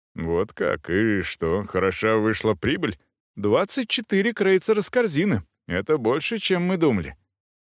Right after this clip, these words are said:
«Двадцать четыре крейцера?» Волков задумался. «А корзин было в барже шестьдесят?»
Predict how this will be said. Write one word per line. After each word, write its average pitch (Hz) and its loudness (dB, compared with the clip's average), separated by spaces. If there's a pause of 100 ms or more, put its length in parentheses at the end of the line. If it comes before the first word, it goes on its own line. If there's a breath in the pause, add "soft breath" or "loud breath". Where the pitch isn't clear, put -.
(100)
«Двадцать 78 -6
четыре 117 -4
крейцера?» 110 -2 (360)
Волков 85 -4
задумался. 85 -4 (420)
«А 90 -4
корзин 110 0
было 113 4
в 92 -4
барже 101 0
шестьдесят?» 98 -4